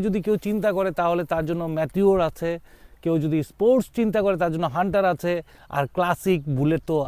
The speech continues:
আছেই। একটা ব্র্যান্ডের মধ্যেই অনেকগুলো চয়েসের ব্যাপার আছে এই রয়্যাল এনফিল্ডে। কিন্তু রয়্যাল এনফিল্ড আসার আগ পর্যন্ত যদি গোল হেডলাইটের বাইকগুলো নিয়ে একটু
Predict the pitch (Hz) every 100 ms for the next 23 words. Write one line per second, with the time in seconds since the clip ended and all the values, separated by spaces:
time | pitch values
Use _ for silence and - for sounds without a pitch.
0 | 120 127 - 120 98 - - - - 208
1 | - - 302 220 226 226 226 226 180 226
2 | 214 - 214 208 175 214 180 190 170 165
3 | 143 147 165 147 - 139 123 127 127 120
4 | 107 117 104 104 - - - - - 349
5 | 311 180 262 254 - - 220 311 311 311
6 | 277 285 - 196 202 254 214 - 214 247
7 | - 247 214 180 117 104 - - - -
8 | - - 247 262 185 262 247 208 254 214
9 | 180 170 214 220 208 -